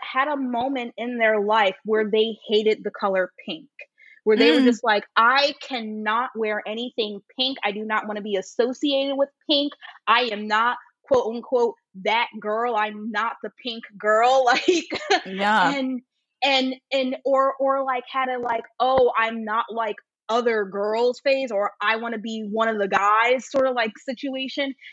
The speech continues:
Speaker 1: And I'm like,
Speaker 2: Mm-hmm.
Speaker 1: every afab person went through some version of that phase. And I definitely,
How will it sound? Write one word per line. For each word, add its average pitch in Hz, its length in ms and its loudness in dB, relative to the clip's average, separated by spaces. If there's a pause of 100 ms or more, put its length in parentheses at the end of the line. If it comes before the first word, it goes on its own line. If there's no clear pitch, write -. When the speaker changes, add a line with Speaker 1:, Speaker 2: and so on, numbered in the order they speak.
(100)
Speaker 1:
And 262 100 2
I'm 277 120 2
like, 214 220 2
Speaker 2:
Mm-hmm. 208 280 -4 (500)
Speaker 1:
every 320 520 2
afab 285 520 0
person 277 500 -4
went 262 240 -4
through 262 160 -2
some 254 540 2
version 208 600 0 (120)
of 220 220 2
that 214 180 -2 (120)
phase. 233 240 0
And 214 100 0
I 247 340 2 (220)
definitely, 214 800 -2